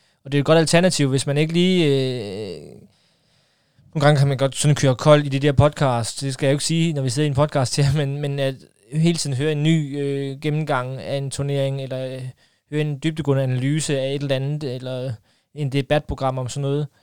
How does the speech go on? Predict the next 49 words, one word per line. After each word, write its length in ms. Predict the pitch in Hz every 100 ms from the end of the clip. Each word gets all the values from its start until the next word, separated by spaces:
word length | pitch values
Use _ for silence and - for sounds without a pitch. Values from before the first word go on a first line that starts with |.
| _ _ _
så 140 | -
er 80 | 151
det 140 | 151 135
meget 320 | 131 147 156
fedt 380 | - 147 139 -
at 120 | 143
få 180 | - 143
en, 240 | 139 131
sådan 240 | 107 135 131
en 140 | 135
fortælling 640 | - 127 - 160 156 135 131
i, 120 | 131
i 200 | 131 139
ørerne. 320 | 143 147 127
Det 80 | 135
ved 80 | 131
jeg 80 | 123
godt, 200 | 135 -
man 100 | 127
også 120 | 131
godt 160 | 131 123
kan 120 | 117
få 120 | 127
som 140 | 127
podcast, 480 | 117 135 - 120 117
men 100 | 127
altså, 320 | 123 117 127 110 - _ _ _ _ _
altså 160 | - 127
det, 320 | 151 151 143
det 80 | 156
er 40 |
mere 200 | 147 165
afslappende 480 | 151 175 - 123 123
på 80 | 131
en 20 |
eller 80 | 139
anden 80 | 135
måde, 160 | 147
synes 240 | 147 127 120
jeg, 160 | 123
end, 160 | 123 123
um, 280 | 120 117 117 104 _ _ _ _ -
at 60 |
skulle 180 | 139 127
sidde 220 | 117 143
og 60 | 139
høre 200 | 127 139
en, 160 | 135 123
øh, 360 | 117 107 127